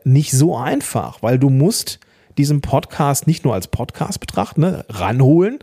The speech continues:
sondern du musst ihn als Teil deines Business, als Teil deiner Persönlichkeit betrachten,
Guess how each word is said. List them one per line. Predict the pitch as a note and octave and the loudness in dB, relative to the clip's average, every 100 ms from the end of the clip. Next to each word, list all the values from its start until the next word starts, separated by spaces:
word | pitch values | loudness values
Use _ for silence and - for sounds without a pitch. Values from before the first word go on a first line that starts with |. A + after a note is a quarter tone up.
| - - - | -18 -20 -4
sondern | D3 D#3 | 0 2
du | |
musst | D#3 G3 - | 4 2 2
ihn | D#3+ F3 | 0 0
als | - B2+ - - | 0 -2 -4 -4
Teil | - C#3+ G3+ | -2 2 2
deines | A3 G#3+ | 2 0
Business, | - F3 F3 E3+ | 0 0 2 0
als | B2+ C3 | -2 -4
Teil | - B2+ D3 | -2 2 2
deiner | D#3+ | 2
Persönlichkeit | D#3+ C3 C3+ C3+ - B2 | 2 2 2 2 0 0
betrachten, | B2 A#2+ A#2+ B2+ | 0 -2 0 -2